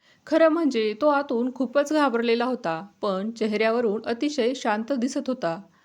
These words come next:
तो जेव्हा सरकारी ऑफिसमध्ये इंटरव्ह्यूसाठी गेला, तेव्हा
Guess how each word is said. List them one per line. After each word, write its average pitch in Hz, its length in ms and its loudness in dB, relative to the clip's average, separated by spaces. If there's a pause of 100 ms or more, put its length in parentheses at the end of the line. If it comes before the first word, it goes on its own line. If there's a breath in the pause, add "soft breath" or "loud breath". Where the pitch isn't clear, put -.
(300 soft breath)
तो 320 200 4
जेव्हा 302 400 2
सरकारी 285 480 0
ऑफिसमध्ये 277 680 0
इंटरव्ह्यूसाठी 269 920 0
गेला, 214 360 0
तेव्हा 233 360 0